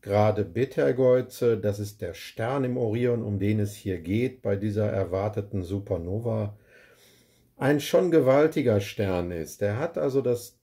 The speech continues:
den tausendfachen Durchmesser unserer Sonne und ungefähr die zwanzigfache Masse unserer Sonne. Ist also schon ein gewaltiger Bruder, der da so vor sich hin leuchtet. Allein die Farbe, die er hat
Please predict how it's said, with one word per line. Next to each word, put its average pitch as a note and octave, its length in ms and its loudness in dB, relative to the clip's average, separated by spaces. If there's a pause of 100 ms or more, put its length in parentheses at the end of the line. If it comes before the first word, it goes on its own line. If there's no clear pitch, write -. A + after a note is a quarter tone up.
den B2 200 -2
tausendfachen C3+ 920 2
Durchmesser A#2 840 0
unserer G#2 480 0
Sonne A2+ 460 0 (380)
und G#2 240 -2
ungefähr D3 500 2
die A2 160 0
zwanzigfache C3 880 -6
Masse G#2+ 540 0
unserer F2+ 420 -6
Sonne. F2 400 -10 (400)
Ist D3+ 220 -2
also B2 260 2
schon B2 300 -2
ein A#2 100 0
gewaltiger A2+ 600 2
Bruder, G#2 480 2
der E2+ 180 -6
da F2 160 -6
so E2+ 320 -10 (300)
vor G#2+ 200 4
sich G2 220 0
hin G2+ 220 2
leuchtet. - 640 -4 (440)
Allein E3+ 300 0
die D#3+ 140 0
Farbe, D3 760 2
die G2+ 120 0
er F#2+ 240 0
hat F#2+ 420 -6